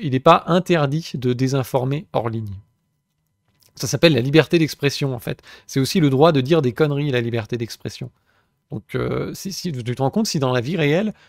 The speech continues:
tout ce que tu dois dire est vrai. Sinon, sanction. Sinon, prison. Sinon, amende. Et sinon, vente de drogue et contrefaçon, donc ça, effectivement, c'est interdit. Mais la, la désinformation n'est pas, n'est pas illégale, en fait. Ça ne veut rien dire, désinformation.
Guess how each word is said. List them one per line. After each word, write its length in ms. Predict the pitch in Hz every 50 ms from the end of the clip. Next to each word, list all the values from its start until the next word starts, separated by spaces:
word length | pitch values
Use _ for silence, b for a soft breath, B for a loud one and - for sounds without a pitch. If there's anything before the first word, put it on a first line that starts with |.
| b b
tout 140 | - 233 196
ce 60 | -
que 80 | - 151
tu 120 | - 151
dois 160 | 139 139 139
dire 320 | 127 135 156 190 208 196 - _ _ _ _ _ _ _ _ _ _ _ _ _ -
est 100 | 151 123
vrai. 280 | 113 - 117 110 - _ _ _ _ _ _ _ _ _ _ _ _ _ _ _
Sinon, 460 | - - - - 151 147 143 143 151 170 _ -
sanction. 520 | - - 156 143 - - - 135 123 -
Sinon, 420 | - - - 156 156 156 156 185 196
prison. 380 | - - 156 139 123 127 110 101 - _ _ _ _ -
Sinon, 280 | - - 147 160 170
amende. 460 | 165 156 156 160 143 120 110 104 - 92 _ _ _ _ _ _ _ -
Et 100 | - -
sinon, 360 | - - 131 160 165 147 131
vente 260 | 113 110 139 143 135
de 100 | 123 131
drogue 260 | 123 123 147 156 135 123
et 60 | 117
contrefaçon, 600 | - 127 113 - 110 101 - 110 - - 170 175
donc 160 | 147 123 110
ça, 120 | - 147 131
effectivement, 520 | - - 110 - - 135 127 139 170 185
c'est 320 | - - 165 165 160 - 160
interdit. 380 | 151 139 139 135 123 120 123
Mais 60 | 123
la, 100 | 127 - -
la 120 | 151 143
désinformation 680 | 127 139 151 156 147 - 156 139 143 139 - - 202 190
n'est 120 | 156 135
pas, 560 | - 160 160 170 165 165 165 165 160 151 - b b b b b b b b
n'est 100 | 143 135
pas 100 | 190 214
illégale, 420 | 196 180 180 160 175 170 160 151
en 60 | 135
fait. 200 | - - 135 -
Ça 140 | - - 131
ne 80 | 127 120
veut 80 | 131
rien 220 | 127 139 165 160 151
dire, 180 | 147 147 131
désinformation. 600 | 117 113 113 113 - - 107 107 107 - - 131